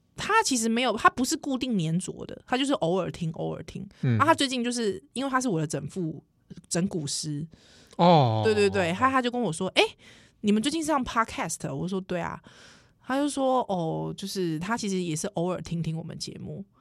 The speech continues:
Speaker 2: 嗯。
Speaker 1: 对，他就说：“你们节目就是干话节目嘛。”我就觉得突然有点冒犯。<laughs>
Speaker 2: 干话节目，然后说冒犯啊？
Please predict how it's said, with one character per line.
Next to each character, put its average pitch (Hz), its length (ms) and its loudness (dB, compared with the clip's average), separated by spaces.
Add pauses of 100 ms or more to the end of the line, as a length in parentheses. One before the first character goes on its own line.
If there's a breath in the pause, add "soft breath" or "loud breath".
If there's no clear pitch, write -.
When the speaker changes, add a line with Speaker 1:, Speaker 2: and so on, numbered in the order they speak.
Speaker 2:
嗯。 107 320 2
Speaker 1:
对， 170 180 -4
他 220 200 -2
就 254 80 0
说 254 200 -2
：“你 254 80 0
们 190 120 0
节 196 120 -2
目 285 100 -6
就 269 80 -4
是 269 140 -6
干 226 240 -4
话 208 180 -2
节 151 220 -6
目 160 260 -2
嘛。” - 180 -12 (680 soft breath)
我 175 100 -6
就 262 120 -6
觉 - 200 -8
得 170 80 -4
突 208 160 -8
然 185 80 -2
有 160 60 -4
点 160 120 -4
冒 151 240 -6
犯。 - 380 -10
<laughs> - 1120 0
Speaker 2:
干 285 280 6
话 240 200 8
节 156 160 8
目， 185 160 6
然 151 80 8
后 156 60 8
说 180 160 4
冒 180 240 6
犯 139 220 4
啊？ 98 160 -2